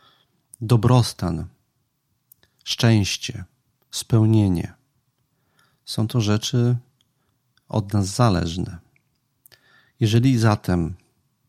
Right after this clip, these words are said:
doświadczamy dyskomfortu emocjonalnego,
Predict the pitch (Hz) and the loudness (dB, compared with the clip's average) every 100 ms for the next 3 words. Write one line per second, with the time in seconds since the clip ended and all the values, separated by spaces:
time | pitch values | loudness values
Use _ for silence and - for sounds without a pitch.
0 | _ _ _ _ _ _ _ _ _ _ | _ _ _ _ _ _ _ _ _ _
1 | _ - 113 117 107 - 107 - - 113 | _ -10 -2 0 0 -2 -4 -4 -4 0
2 | 127 127 110 98 - _ _ _ 110 104 | 2 4 2 0 -6 _ _ _ -12 -2
3 | 117 - 113 104 - 131 127 107 101 101 | -2 0 -2 -2 0 -2 -2 -4 0 -2
4 | - 104 98 98 95 92 87 87 | -2 -2 0 0 0 0 -2 -6